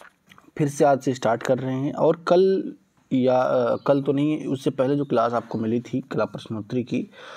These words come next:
उसमें मैंने सेवेंटी क्वेश्चन तक करवा दिए थे जो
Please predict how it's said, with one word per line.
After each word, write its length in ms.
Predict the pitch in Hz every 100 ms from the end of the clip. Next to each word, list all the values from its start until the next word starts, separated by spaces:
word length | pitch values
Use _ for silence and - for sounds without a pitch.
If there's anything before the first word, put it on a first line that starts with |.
| - - - -
उसमें 260 | - 190
मैंने 420 | 190 170 165 170 170
सेवेंटी 540 | 165 156 135 139 143 165
क्वेश्चन 480 | 135 127 - 131
तक 140 | 127 123
करवा 360 | 127 110 113
दिए 260 | 113 113 110 -
थे 200 | 123 - - _ _
जो 360 | 131 123 156